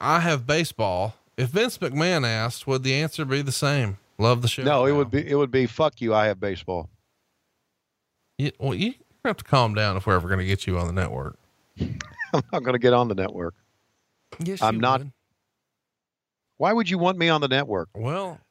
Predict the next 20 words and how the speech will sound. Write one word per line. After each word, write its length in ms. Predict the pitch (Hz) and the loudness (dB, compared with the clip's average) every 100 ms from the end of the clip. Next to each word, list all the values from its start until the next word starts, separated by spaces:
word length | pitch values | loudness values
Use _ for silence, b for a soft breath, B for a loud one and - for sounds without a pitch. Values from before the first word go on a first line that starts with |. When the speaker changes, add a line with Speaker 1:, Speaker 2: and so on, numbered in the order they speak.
| 113 | -12
Speaker 1:
uh, 100 | 98 | -8
if 140 | 110 123 | -6 0
Speaker 2:
You 160 | 202 | 2
and 120 | 254 | 2
Bischoff 440 | 170 196 - 170 143 | 2 0 2 2 2
are 40 | |
gonna 120 | 123 | 2
end 80 | 143 | 2
up 100 | 135 | 4
on 160 | 131 123 | 2 0
the 60 | 127 | -2
network 280 | 135 123 | -2 -2
long 260 | 117 123 151 | 2 2 2
before 400 | 131 117 127 113 | 0 -2 0 2
I'm 140 | 120 117 | 2 0
gonna 160 | 101 | -4
be 160 | 95 90 | -2 -2
on 180 | 82 104 | -2 -4
Speaker 1:
No, 80 | |
Speaker 2:
there. 140 | 101 | -6